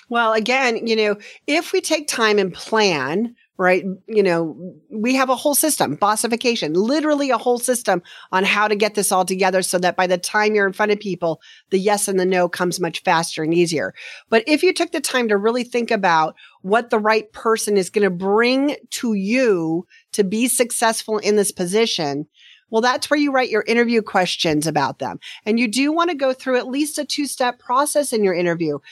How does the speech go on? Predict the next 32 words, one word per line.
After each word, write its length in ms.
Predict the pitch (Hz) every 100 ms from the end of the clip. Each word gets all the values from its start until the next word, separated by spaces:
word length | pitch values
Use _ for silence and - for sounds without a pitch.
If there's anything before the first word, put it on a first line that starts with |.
| - -
because 320 | 233 269 240 - - - -
anybody 400 | 285 359 339 302
can 160 | 262
say 240 | 233 247 -
anything 500 | 226 247 240 202 170
brilliantly 640 | 185 196 190 175 165 156
once, 580 | 151 190 135 - - - - - - _
but 140 | - 214
can 400 | - - 302 359
they 160 | 403
say 240 | 349 - 277
it 80 | 233
again? 640 | 208 180 202 170 98 - _ _ - _ _
And 100 | 208
I 40 | 226
really 360 | 220 277 320
want 220 | 330 302 302
you 80 |
to 60 | 285
use 320 | 269 269 311
your 140 | 285 277
reference 600 | 254 269 302 320 285 -
checks, 360 | - 151 - -
people, 500 | 165 156 175 190 - - -
because 300 | 240 262 226
now 440 | 247 262 330 320
we're 160 | 285 262
looking 280 | 269 277 262
at 120 | -
a 100 | 240
potential 520 | 262 254 269 269 269
of 120 | 254